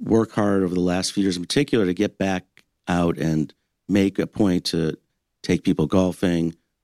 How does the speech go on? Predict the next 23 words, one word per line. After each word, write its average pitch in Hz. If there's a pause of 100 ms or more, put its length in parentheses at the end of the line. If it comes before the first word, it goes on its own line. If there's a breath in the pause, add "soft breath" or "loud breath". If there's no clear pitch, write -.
meet 90
for 76
a 69
drink, 92 (300)
meet 82
for 82
lunch. 98 (420)
Um, 78 (280)
you 87
know, 76
every 98
week 92
I, 80
I 95
try 90
to 85
set 92
up 85
a 82
few 95 (260)
different, 95 (260)
you 87
know, 78